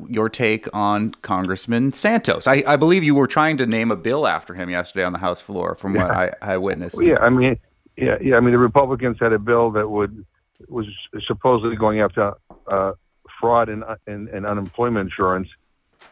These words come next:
Speaker 2: uh, which is not a huge issue, uh, but it would basically target a lot of people,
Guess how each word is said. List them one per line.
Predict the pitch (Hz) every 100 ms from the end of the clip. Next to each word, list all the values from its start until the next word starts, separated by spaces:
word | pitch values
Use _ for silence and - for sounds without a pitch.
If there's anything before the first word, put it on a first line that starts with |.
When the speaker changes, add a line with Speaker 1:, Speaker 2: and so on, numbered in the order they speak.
| _ -
Speaker 2:
uh, | 107
which | 110 104
is | 104
not | 120 131
a |
huge | 110 101 95 87
issue, | 82 78 82 107 92
uh, | 92 90 95
but | 90 107
it | 107
would | 101 101 87 - _ _ _ _ -
basically | 120 117 107 107
target | - 107 104 107 98 - _ _ _
a | 104
lot | 107 107
of | 95
people, | 110 107 104 95